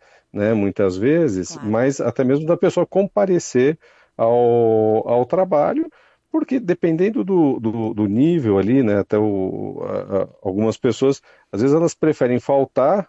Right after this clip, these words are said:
Speaker 1: ao, ao trabalho, né, um outro cliente, uma, uma empresa de varejo também, às vezes acontecia da, da pessoa, é, faltar ao trabalho porque ela ia fazer um trabalho de, de empregada doméstica,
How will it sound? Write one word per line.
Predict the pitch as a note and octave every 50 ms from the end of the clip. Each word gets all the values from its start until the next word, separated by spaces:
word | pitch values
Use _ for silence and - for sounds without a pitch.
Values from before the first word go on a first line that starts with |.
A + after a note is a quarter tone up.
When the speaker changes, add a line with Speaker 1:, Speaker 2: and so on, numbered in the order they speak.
| _ _
Speaker 1:
ao, | - G#2 G2 F#2+ F#2 F2+ F2 F2 F2+ F#2 F2+ -
ao | F#2 F#2+ F#2+ F#2 F2+ F2 F2
trabalho, | - A#2 B2 A#2+ A2+ A2 A2 A2+ C3+ E3 G#3 A3+ _ -
né, | G#2+ A2 C3 C3 A#2 G#2+ -
um | G#2+ G2 G2 F#2+ - G#2+ G#2+
outro | G#2 - - A#2
cliente, | - A#2 G#2+ G#2+ G2+ -
uma, | A#2 G#2+
uma | G#2 G#2+ G#2 G2+ G#2
empresa | F#2+ - A2+ G#2+ G2 G#2 G2+ - _ _ _ _ _ _ _ _ -
de | G#2 A2
varejo | A2+ A2+ A#2 A2+ G#2+ G#2 A2 A2 A2 A#2+ B2
também, | - C#3 C3 C3 C#3+
às | D3+ D#3+ D#3
vezes | E3+ E3+ E3
acontecia | F3+ D#3+ - E3+ D#3 - F3 D#3 - - E3+
da, | F3+ G3 F3 -
da | - C3+ C#3
pessoa, | - - D3+ C#3+ - - C#3 C3 B2 A2 - _ _ _ _ _ _ _ -
é, | A#2 A2 F#2 -
faltar | - C3 A#2+ A#2 A2+ - D#3 F3
ao | G3+ G3+
trabalho | - - B2+ G#2+ G2+ B2 D3+ F3+ F#3 F3 C#3+ A#2 G#2
porque | - C3+ B2+ - E3
ela | E3+ F#3 F#3
ia | F#3
fazer | - - F#3+ D#3+ E3+
um | F#3+
trabalho | E3+ - F#3 E3+ C#3 D3 D3+ D#3 E3 D#3+ D#3+
de, | D#3 E3+ E3 E3+ C3
de | A2+ C3
empregada | C3+ - - D3+ C3 C#3 C#3 C#3+ D#3
doméstica, | D3+ E3 E3 D#3 D3+ C3+ B2+ B2+ C#3 D#3 - - - F#3+ - G#3+ G#3